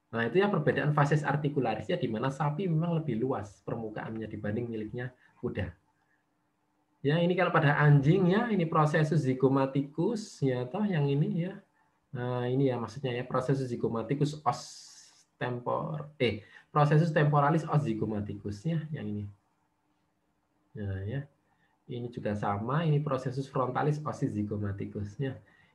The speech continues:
Ini crista temporalis. Ini meatus acusticus externus. Ya. Kemudian ini ada bula timpani ya. Jadi ini bula timpani nih. Ini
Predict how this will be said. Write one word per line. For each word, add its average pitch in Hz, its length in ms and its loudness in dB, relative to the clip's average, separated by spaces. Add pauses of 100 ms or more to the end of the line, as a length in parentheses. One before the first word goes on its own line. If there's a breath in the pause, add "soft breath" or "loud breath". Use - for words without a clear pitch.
(120)
Ini 120 160 -6
crista 113 320 -6
temporalis. 107 840 -4 (800 soft breath)
Ini 139 240 2
meatus 123 560 0
acusticus - 720 -4
externus. 101 800 -6 (320)
Ya. 104 240 -4 (480 soft breath)
Kemudian 104 240 -2
ini 117 220 0
ada 113 180 -2
bula 107 400 2
timpani 107 640 0
ya. 104 240 -4
Jadi 139 240 4
ini 180 80 8
bula 135 240 6
timpani 160 400 6
nih. 139 200 6 (600 soft breath)
Ini 160 160 6